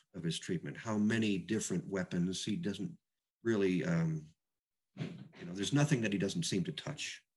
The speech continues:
in his, uh, in his material. And Manciolino, he's, to me, critically important for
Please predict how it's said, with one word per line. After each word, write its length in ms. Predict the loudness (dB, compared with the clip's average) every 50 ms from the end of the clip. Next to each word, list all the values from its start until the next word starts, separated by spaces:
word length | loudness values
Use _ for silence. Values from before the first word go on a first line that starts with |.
| _ _ _ -14
in 80 | -8
his, 440 | -2 0 0 0 0 -2 -4 -6 -10 -14 _ _ _ _ _ _ _ _ _ _ _ _ _ _ _ _ _ _ _ -10
uh, 40 | -6 -4
in 100 | -2 0
his 140 | 0 0 0
material. 580 | 0 -2 0 0 2 2 4 4 2 2 0 -2 -2
And 180 | -4 -4 -4 -6 -10 _ _ _ _ _ _ _ _ _ _ _ _ _ 0
Manciolino, 720 | 0 2 2 0 0 0 4 4 6 6 8 6 6 6
he's, 260 | 4 2 2 2 -2 -4 0
to 120 | 4 6
me, 120 | 6 6 6
critically 640 | 4 -2 2 6 6 8 8 6 4 2 2 4
important 600 | 4 4 2 2 -2 -2 -2 0 0 -2 -4 -4
for 500 | -4 -4 0 2 4 4 4 4 2 -2